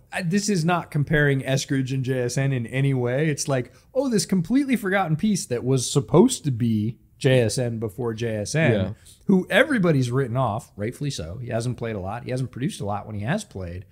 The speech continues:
Speaker 1: If he comes in as, like, the four that everybody wants to forget about, he's still ultra quick. Like,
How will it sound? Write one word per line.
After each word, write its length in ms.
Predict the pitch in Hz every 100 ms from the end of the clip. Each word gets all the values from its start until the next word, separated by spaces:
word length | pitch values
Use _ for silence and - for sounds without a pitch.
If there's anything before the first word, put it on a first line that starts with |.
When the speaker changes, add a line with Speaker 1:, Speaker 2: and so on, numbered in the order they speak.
| _ _ _ _ _ _
Speaker 1:
If 140 | 160 -
he 100 | 226
comes 260 | 302 277
in 120 | 247 226
as, 160 | 160
like, 360 | 123 98 90 - _ _ -
the 200 | 104 110
four 500 | - 113 123 185 214
that 160 | 131 110
everybody 320 | 131 147 151
wants 240 | 139 151 147
to 80 | 147
forget 300 | 107 98 135
about, 320 | 170 220 208
he's 200 | 123 120
still 500 | - - 160 175 135
ultra 340 | 110 127 127 98
quick. 520 | - 113 110 - - _ _ _ _ -
Like, 380 | 92 92 87